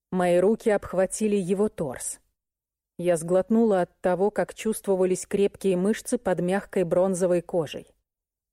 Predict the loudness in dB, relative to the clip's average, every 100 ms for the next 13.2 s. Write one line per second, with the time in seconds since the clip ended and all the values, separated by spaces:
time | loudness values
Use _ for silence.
0 | _ _ _ -8 0 2 2 2 2 2
1 | 2 0 0 0 2 0 0 0 0 -2
2 | -2 0 0 0 0 0 0 0 0 0
3 | -2 -2 -4 -6 _ _ _ _ _ _
4 | -8 -6 0 0 0 0 0 -2 -2 -2
5 | -2 -4 -2 -2 0 0 -2 -2 -2 0
6 | 0 -2 -4 0 2 2 -2 -6 _ _
7 | _ _ _ _ -6 -2 0 0 -2 -2
8 | 2 2 2 0 0 -4 -2 -4 -2 -2
9 | -2 -2 -2 -4 -6 -8 -12 -14 -16 _
10 | _ _ _ _ _ _ _ _ -4 0
11 | 2 2 4 4 4 2 2 0 0 -2
12 | 0 2 2 2 0 -2 -4 -2 -4 -2
13 | -4 -4